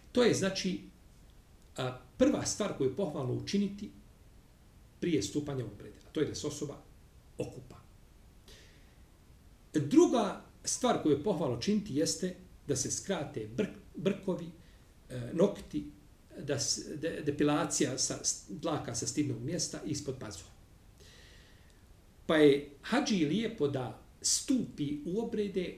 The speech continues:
u najljepšem izgledu. U najljepšem izgledu. Znači da se pripremi, a, i da bude, znači, u obredima, znači,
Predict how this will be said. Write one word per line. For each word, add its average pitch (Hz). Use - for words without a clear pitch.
u 160
najljepšem 175
izgledu. 90
U 165
najljepšem 139
izgledu. -
Znači 127
da 120
se -
pripremi, 151
a, 127
i 160
da 123
bude, 139
znači, 165
u 190
obredima, 196
znači, 151